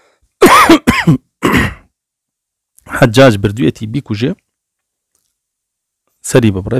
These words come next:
پێی وتووە: «وا نەزانی من حیسابی خەسمی خۆمە بۆ ئەکەم، حیسابی کەسێکە بۆ ئەکەم کە بەرامبەرم جەنگاوی، وەکو ئیبن الأشعث و جەماعەتەکەی.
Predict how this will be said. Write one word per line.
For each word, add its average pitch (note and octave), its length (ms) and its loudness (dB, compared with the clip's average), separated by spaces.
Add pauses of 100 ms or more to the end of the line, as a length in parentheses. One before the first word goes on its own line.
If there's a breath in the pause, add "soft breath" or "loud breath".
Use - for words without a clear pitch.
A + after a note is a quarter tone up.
پێی D3+ 160 -6
وتووە: A#2+ 280 -2 (1200)
«وا D3 120 0
نەزانی A#2+ 420 0
من A#2+ 160 0
حیسابی C3 800 -4
خەسمی A#2+ 680 -6
خۆمە G2+ 380 -6
بۆ F2 160 -8
ئەکەم، - 300 -20
حیسابی G#2 440 -12
کەسێکە - 440 -12
بۆ G#2+ 120 -6
ئەکەم B2+ 240 -10 (960)
کە B2+ 140 -4
بەرامبەرم G#2+ 560 -4
جەنگاوی، F#2+ 500 -14
وەکو A#2 180 -10
ئیبن A2+ 180 -6
الأشعث A2+ 480 -8
و A#2+ 40 -4
جەماعەتەکەی. G2 720 -12